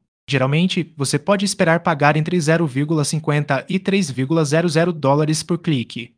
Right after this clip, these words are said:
Então, como isso se compara a outras plataformas como Facebook ou Google Ads? Vamos detalhar.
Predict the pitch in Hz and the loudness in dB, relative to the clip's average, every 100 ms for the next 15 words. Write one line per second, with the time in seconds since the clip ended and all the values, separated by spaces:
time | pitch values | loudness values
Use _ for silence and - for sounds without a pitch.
0 | _ _ - 160 165 156 156 - 208 214 | _ _ -8 2 4 4 -2 -2 2 4
1 | 202 180 196 190 190 180 170 170 180 180 | 2 0 -4 0 0 2 2 4 2 0
2 | 160 151 147 156 170 160 156 196 202 208 | -2 -2 -2 0 2 0 0 0 0 2
3 | 202 196 143 143 190 156 170 190 165 123 | 0 0 -2 0 0 2 2 2 2 2
4 | 127 - - _ _ _ - 160 156 175 | -2 -8 -12 _ _ _ 0 2 2 2
5 | 170 120 110 101 | 2 2 0 -2